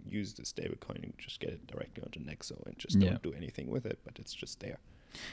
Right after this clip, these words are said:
Speaker 2: Yeah, I mean, that's, I think there are definitely options to explore, but I think even for something like this,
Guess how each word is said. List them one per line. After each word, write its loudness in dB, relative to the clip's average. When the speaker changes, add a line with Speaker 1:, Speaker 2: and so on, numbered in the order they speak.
Speaker 2:
Yeah, 12
I 12
mean, 12
that's, 12
I 12
think 12
there 12
are 12
definitely 12
options 12
to 6
explore, 10
but 8
I 12
think 10
even 12
for 8
something 10
like 10
this, 12